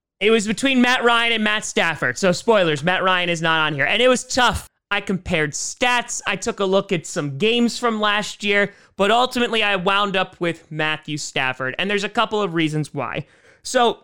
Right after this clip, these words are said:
Matthew Stafford has five hundred less yards than Matt Ryan. So right off the bat, people might be upset over that. But if you look at T D numbers, they have the same. Matthew Stafford has one less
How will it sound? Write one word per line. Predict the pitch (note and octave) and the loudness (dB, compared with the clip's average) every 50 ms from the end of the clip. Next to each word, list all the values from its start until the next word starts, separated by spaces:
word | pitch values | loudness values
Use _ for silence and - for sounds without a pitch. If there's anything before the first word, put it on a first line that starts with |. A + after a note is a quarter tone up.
| _ _ _ | _ _ _
Matthew | G3+ A#3+ C4 D#4+ D#4+ C#4+ C4+ | -4 -2 -2 -2 -2 -4 -4
Stafford | - D4 C4+ C4 B3+ A#3+ | -2 0 0 2 0 0
has | A3 - | -2 0
five | - A3+ A3 A3 | 0 0 0 0
hundred | G#3+ A3 G#3 G#3+ - F3 | -2 -2 -2 -2 -2 -2
less | F#3+ F#3+ F3+ - - | -2 -2 -2 -4 -4
yards | D3+ E3 E3+ D3+ D3 D3 C#3 C#3 C3 - - _ _ - | 0 2 2 4 4 2 0 -2 -6 -12 -14 _ _ -10
than | D3 D3 F3 E3+ E3+ E3 | -2 0 0 2 2 2
Matt | D#3 D3 D3 C#3+ - | 0 0 -2 -2 -4
Ryan. | D3+ C#3 B2+ A#2+ A#2 A2+ A#2+ A#2+ | -2 -2 -2 -2 -4 -6 -10 -6
So | - E3 | -2 0
right | F3 G3 | 0 2
off | G#3 G#3+ G3+ | 2 0 -2
the | F#3+ | -2
bat, | F#3 F#3+ F3+ F3 - | -2 -2 -2 -2 -4
people | F#3 D#3 F3 E3 | -8 -8 -8 -6
might | D#3+ D3+ D3+ - | -4 -4 -4 -4
be | D#3 D3 | -4 -6
upset | C3+ - - D3 B2+ | -6 -6 -6 -6 -6
over | B2+ A#2+ A#2+ A#2+ | -6 -8 -8 -8
that. | A#2+ B2 A#2+ - - D#3+ D#3+ - | -6 -6 -6 -8 -10 -14 -12 -6
But | - G3 F3+ | -4 -4 -2
if | - | 0
you | A3 A3+ | 0 0
look | A3+ F3+ | 0 0
at | G3 - | -2 -4
T | - G3 F#3 | -4 -2 -2
D | G#3+ A3+ G#3 | -2 -2 -2
numbers, | A3+ A3+ A3 A3 G3+ F#3+ | 0 2 2 2 2 2
they | F#3 F3 | 0 -2
have | E3+ D#3+ D3 | -2 -2 -4
the | C3+ C#3+ | -6 -6
same. | - - A3 G3+ G3+ G3+ F#3+ | -6 -4 -2 -2 -2 -2 -2
Matthew | E3+ D#3 D#3+ - E3 | -2 -4 -4 -6 -8
Stafford | C#3+ - F#3 E3+ E3 - E3 D3+ | -6 -4 -2 -2 -2 -4 -6 -6
has | D#3+ D3+ C3 | -4 -6 -6
one | C3+ C3+ C#3 D3 E3 F3+ F3+ F#3+ | -8 -10 -4 0 0 0 0 0
less | F#3 D3+ D3+ D#3 E3 F3 - | -2 -2 0 0 -2 -2 -4